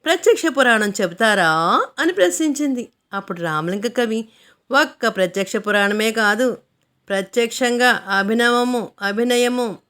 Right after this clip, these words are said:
ఇంక ఇవేముంది, ఎన్ని పురాణాల్లో అన్నా చెబుతాను. ఈ విషయంలో నన్ను మించినటి వాడు ఉండడు"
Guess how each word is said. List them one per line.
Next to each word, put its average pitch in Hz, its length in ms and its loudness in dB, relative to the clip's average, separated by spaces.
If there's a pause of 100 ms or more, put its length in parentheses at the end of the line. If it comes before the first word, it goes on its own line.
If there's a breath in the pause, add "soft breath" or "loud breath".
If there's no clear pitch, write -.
(160)
ఇంక 208 260 -6
ఇవేముంది, 214 920 -2
ఎన్ని 190 340 -2
పురాణాల్లో 220 680 2
అన్నా 262 340 0
చెబుతాను. 269 460 0 (760)
ఈ 202 240 -2
విషయంలో 196 520 -4
నన్ను 185 360 -2
మించినటి 185 460 -6
వాడు 190 240 -2
ఉండడు" 190 400 -2